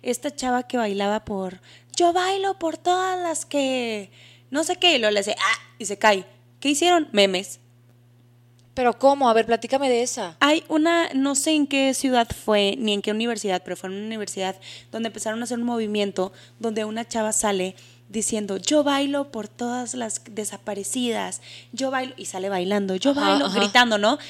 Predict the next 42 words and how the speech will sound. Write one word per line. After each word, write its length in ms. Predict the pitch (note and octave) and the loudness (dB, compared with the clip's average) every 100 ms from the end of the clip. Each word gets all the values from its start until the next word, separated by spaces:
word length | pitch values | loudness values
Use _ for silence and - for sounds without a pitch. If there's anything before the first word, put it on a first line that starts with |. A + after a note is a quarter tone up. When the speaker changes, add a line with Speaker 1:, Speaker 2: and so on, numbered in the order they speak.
| - - | -18 0
Speaker 1:
Y 60 | |
de 100 | A#3 | 4
repente 720 | A3 G#3+ A3 G#3+ A#3+ - - - _ | 4 4 2 6 4 2 -8 -20 _
le 120 | G#3+ | -4
hace, 200 | G#3+ G#3 - | -4 -6 4
"Ah", 180 | B3+ A3+ - - - | 8 8 6 -8 -12
y 100 | A#3+ | -8
se 140 | G#3 | -6
cae. 280 | G#3 G#3 F#3 - - _ | 0 0 -2 -14 -20 _
Entonces 320 | - C4+ D#4 | -12 -8 0
la 80 | D#4 | 0
gente 240 | C#4 C#4 | 0 -2
se 120 | D4 B3+ | 0 0
ríe, 280 | C4+ C#4+ G#3+ | 4 4 2
güey. 300 | F#3 - - _ _ _ _ _ _ - | -2 -6 -18 _ _ _ _ _ _ -8
¿Y 100 | A#3+ | 0
qué 160 | E4+ | 4
pasó? 260 | F4+ F4+ F#4+ | 6 6 6
Pues 180 | D#4+ E4 | 6 6
obviamente 360 | E4+ F4+ F#4+ D#4+ | 8 8 6 4
empezaron 220 | E4 D#4 | 4 4
a 40 | |
hacer 160 | D4+ C#4+ | 4 4
memes. 340 | C#4+ D4 D4 - _ _ _ _ _ _ _ | 6 6 4 -8 _ _ _ _ _ _ _
La 220 | - B3 A3+ | 2 6 8
verdad, 320 | G#3 G3+ - - | 8 6 2 -6
confieso, 580 | G#3+ G3 G3+ F#3 - C#4 A3+ | -4 -2 2 2 2 -2 0
yo 160 | F#3+ | -2
también 300 | G3+ A3+ G#3+ | -2 -8 -6
me 80 | A3+ | -4
reí. 380 | G3 A3+ F4+ - _ _ _ _ _ - - - | -2 -2 -2 -6 _ _ _ _ _ -20 -20 2
Speaker 2:
Pero 140 | B3+ C#4 | 6 6
Speaker 1:
No 40 | |
Speaker 2:
entonces 260 | C#4 D#4 E4 | 8 6 10
Speaker 1:
me 80 | E4+ | 12
Speaker 2:
el 60 | |
Speaker 1:
reí. 120 | D#4+ D#4 | 12 12
Speaker 2:
objetivo 400 | D4 F4+ C#4+ D4+ | 8 8 8 10
de 80 | C#4+ | 10
ella, 160 | C#4 | 10
¿cuál 220 | C#4 C4+ C#4 | 8 6 6
era? 340 | C#4+ E3 | 4 -2